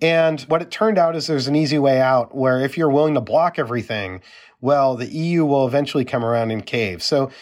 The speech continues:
in some ways, it's a great day for Ukraine, maybe not the best day for the European Union and democracy and rule of law within the European Union.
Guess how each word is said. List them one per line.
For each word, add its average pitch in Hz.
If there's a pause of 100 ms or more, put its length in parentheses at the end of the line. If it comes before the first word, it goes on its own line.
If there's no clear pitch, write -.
(140)
in 170
some 247
ways, 160
it's 139
a 135
great 131
day 160
for 151
Ukraine, 208 (320)
maybe 185
not 165
the 143
best 151
day 156
for 143
the 131
European 139
Union 139
and 123
democracy 131
and 123
rule 123
of 110
law 139
within 147
the 143
European 127
Union. 110